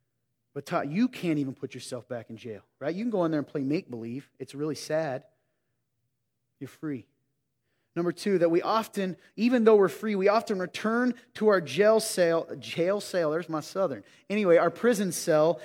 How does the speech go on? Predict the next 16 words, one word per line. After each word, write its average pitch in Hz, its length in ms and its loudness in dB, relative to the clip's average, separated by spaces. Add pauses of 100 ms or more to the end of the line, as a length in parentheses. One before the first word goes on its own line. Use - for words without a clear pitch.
(120)
because 190 300 0
it's 196 140 -2
comfortable 208 420 0
and 196 80 -4
easy. 196 280 -2
Some 233 280 2
of 240 100 2
you 214 120 0
need 208 220 0
to 226 120 -4
understand 190 680 -2 (220)
that 185 220 2
your 185 120 2
freedom 226 420 -2
isn't 185 300 2
used, 185 560 -6